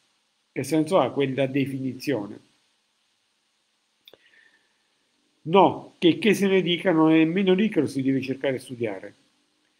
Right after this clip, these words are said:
Nella più errabonda orda selvaggia, scrive Itaro, come nella più civilizzata nazione europea,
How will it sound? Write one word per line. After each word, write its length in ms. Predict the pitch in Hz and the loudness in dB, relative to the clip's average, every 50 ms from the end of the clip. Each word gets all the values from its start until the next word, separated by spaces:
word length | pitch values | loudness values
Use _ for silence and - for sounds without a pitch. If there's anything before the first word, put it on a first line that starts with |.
| _ _ _ | _ _ _
Nella 300 | - 135 156 160 170 160 | -2 0 2 4 4 2
più 220 | 165 - - 254 262 | 2 2 4 6 6
errabonda 1120 | 254 202 180 180 175 170 165 185 247 269 254 233 233 226 202 185 170 147 143 - - - - _ | 6 6 6 4 4 4 4 4 4 4 4 2 0 -2 0 2 2 2 2 0 -4 -12 -10 _
orda 420 | 196 214 208 185 175 165 175 135 | -4 -2 -2 -4 -4 -4 -4 -4
selvaggia, 800 | - 147 147 135 127 - 147 123 98 90 92 - - 104 98 92 - _ _ _ _ _ _ _ _ _ _ _ _ _ _ _ _ _ _ _ _ _ _ _ | -4 -4 -6 -6 -4 -4 -4 -4 -4 -6 -12 -14 -14 -14 -14 -16 -18 _ _ _ _ _ _ _ _ _ _ _ _ _ _ _ _ _ _ _ _ _ _ _
scrive 280 | - - 135 131 135 | -8 -6 -4 -2 -2
Itaro, 440 | 135 131 135 123 104 98 92 95 - _ _ | -2 -2 -2 -4 -6 -8 -10 -14 -18 _ _
come 280 | - 226 247 214 208 185 | 4 4 4 6 4 4
nella 240 | 180 170 156 151 | 4 4 4 2
più 220 | 147 - 254 262 262 | 4 4 4 4 4
civilizzata 680 | - - 190 156 156 143 147 147 139 208 233 220 180 175 | 2 0 -2 -2 0 0 -2 -2 0 0 0 0 0 0
nazione 460 | 147 143 139 139 139 - 190 180 160 | -2 -2 -4 -6 -4 -4 -2 0 0
europea, 640 | 151 147 151 143 147 - 117 104 110 131 147 - - | 2 0 0 -2 -2 -4 -6 -4 -4 -6 -6 -8 -10